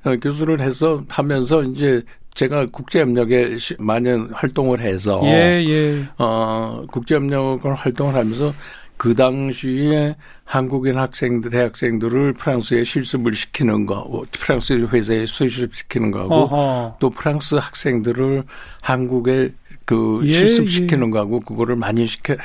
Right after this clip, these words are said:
Speaker 1: 교류를 시켰어요.
Speaker 2: 음.
Speaker 1: 그다음에, 어, 교수단을 모집해서, 어, 지-, 그 케이티엑스, 떼제베, 그러니까 고속전철.
Speaker 2: 우리 고속철 처음 할 때
Speaker 1: 구십 년대죠.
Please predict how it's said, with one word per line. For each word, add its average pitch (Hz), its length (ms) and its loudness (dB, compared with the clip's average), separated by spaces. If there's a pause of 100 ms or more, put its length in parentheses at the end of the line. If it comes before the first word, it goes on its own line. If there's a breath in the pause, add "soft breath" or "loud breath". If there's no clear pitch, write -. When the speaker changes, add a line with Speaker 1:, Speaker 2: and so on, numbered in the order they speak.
(140)
Speaker 1:
교류를 127 520 2
시켰어요. - 540 -2
Speaker 2:
음. 139 720 2
Speaker 1:
그다음에, 147 680 2 (480)
어, 120 560 0 (280)
교수단을 139 960 2
모집해서, 117 960 0 (440 soft breath)
어, 117 420 0 (560)
지-, - 160 -2 (140)
그 117 420 4
케이티엑스, 131 720 0 (520)
떼제베, 123 480 2
그러니까 113 340 -2
고속전철. 131 880 2
Speaker 2:
우리 220 180 6
고속철 220 600 2
처음 254 280 2
할 202 180 2
때 165 400 4
Speaker 1:
구십 175 160 6
년대죠. 135 540 2